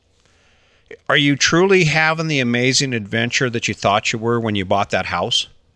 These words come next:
Are you waking up excited about the idea that you get to go out there and you, you have the nicest yard on the block, or that you, you just love getting your toolbox out and fixing those cupboards, or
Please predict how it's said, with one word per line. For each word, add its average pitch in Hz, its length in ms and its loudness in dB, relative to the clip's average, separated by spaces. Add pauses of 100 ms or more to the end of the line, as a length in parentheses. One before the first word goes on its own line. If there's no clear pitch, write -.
(960)
Are 123 80 2
you 127 220 2
waking 120 540 2
up 135 220 0
excited 120 720 2
about 117 220 0
the 117 120 -2
idea 117 300 0
that 107 160 -6
you 113 80 -4
get 113 80 0
to 110 80 -4
go 113 140 0
out 110 220 2
there 113 280 -2
and 104 100 -2
you, 101 140 -2 (260)
you 123 120 0
have 117 180 0
the 117 80 -2
nicest 113 580 0
yard 113 400 4
on 107 300 -4
the 104 100 -6
block, 107 640 0 (880)
or 123 160 2
that 113 140 2
you, 107 280 -2
you 135 140 0
just 139 300 0
love 123 320 0
getting 123 180 -4
your 113 100 -2
toolbox 123 800 2
out 113 380 2
and 98 180 -12
fixing - 440 -2
those 107 200 0
cupboards, 117 720 -2
or 95 340 -2